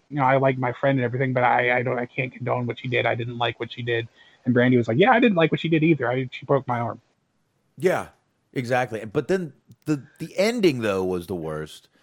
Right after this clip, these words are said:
Speaker 2: where,
Speaker 1: Mm, yes.
Speaker 2: you know, Shaq tells Brandy, "Well, while your arm's in a sling, you should get some pointers from Jade." And that is what made her so mad. She threw a cup of water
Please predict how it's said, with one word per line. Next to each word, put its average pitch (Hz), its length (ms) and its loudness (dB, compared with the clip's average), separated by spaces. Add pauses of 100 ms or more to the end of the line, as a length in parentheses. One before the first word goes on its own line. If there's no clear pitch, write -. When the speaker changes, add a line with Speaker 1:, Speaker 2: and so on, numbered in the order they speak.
(420)
Speaker 2:
where, 95 520 0
Speaker 1:
Mm, 98 80 -4
yes. 107 80 -6 (140)
Speaker 2:
you 117 120 -8
know, 98 140 0
Shaq 104 420 -2
tells 98 240 -2
Brandy, 98 420 -4
"Well, 82 580 -8 (460)
while 80 220 -6
your 90 100 -4
arm's 147 280 -2
in 90 80 -6
a 85 60 -8
sling, 87 480 -10
you 92 120 -12
should 95 180 -18
get 95 160 -8
some 90 200 -12
pointers 131 500 -8
from 78 260 -16
Jade." 143 400 -4 (1700)
And 113 260 -4
that 120 400 0
is 123 160 -4
what 123 160 -2
made 127 200 0
her 131 160 0
so 131 240 -2
mad. 123 340 -2
She 120 160 -8
threw 120 200 -2
a 98 40 2
cup 160 260 -4
of 107 160 -4
water 87 580 -6